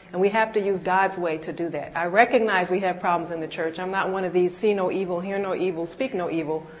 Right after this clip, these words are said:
We have people dealing with eating disorders. We have people who've been molested. We have people who are molesting people. These are real in our church, but we have to use God's way to deal with this and not the ways of the world, okay? So when we left off on, um,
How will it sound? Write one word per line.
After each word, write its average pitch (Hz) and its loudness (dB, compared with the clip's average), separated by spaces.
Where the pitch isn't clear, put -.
We 208 6
have 214 6
people 214 4
dealing 202 6
with 165 0
eating 233 6
disorders. 233 8
We 196 4
have 196 -2
people 202 0
who've 185 -2
been 180 0
molested. 233 6
We 208 4
have 196 0
people 208 2
who 190 6
are 175 4
molesting 214 6
people. 277 4
These 320 6
are 294 8
real 277 6
in 196 0
our 208 0
church, 302 -2
but 208 0
we 220 4
have 254 2
to 240 -6
use 233 -2
God's 233 2
way 185 2
to 175 -6
deal 175 0
with 160 -6
this - -8
and 180 -4
not - 4
the 196 2
ways 190 4
of 165 0
the 175 0
world, 156 -4
okay? 294 -2
So 233 6
when 277 8
we 349 6
left 339 6
off 294 8
on, 233 6
um, 202 4